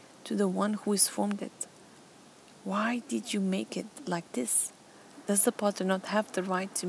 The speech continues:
make out the same lump of clay, some pottery for special purposes and some for common use? What if God, although choosing to sow his wrath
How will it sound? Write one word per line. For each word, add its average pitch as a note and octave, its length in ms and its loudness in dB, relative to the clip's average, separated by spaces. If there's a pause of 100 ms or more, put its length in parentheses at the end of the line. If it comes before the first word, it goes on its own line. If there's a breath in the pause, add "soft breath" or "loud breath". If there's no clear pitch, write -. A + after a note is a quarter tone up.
make F3+ 280 -6
out G3+ 260 0 (100)
the F#3+ 120 0
same G3 460 2
lump G3+ 220 0
of G3+ 160 0
clay, F#3 320 -2 (500 loud breath)
some A#3 240 2 (120)
pottery F#3+ 400 2
for G3+ 180 -2
special G3+ 480 2
purposes F#3+ 640 -2 (400)
and F#3+ 160 4
some F#3 300 6
for F3+ 160 -4
common F3 420 2
use? F#3+ 280 0 (800)
What A3 180 2
if - 180 -2
God, G3 320 0 (380)
although G#3 440 6
choosing A#3+ 640 0
to G#3+ 120 2
sow G3 500 4 (340 loud breath)
his A3 300 4
wrath G#3 480 -2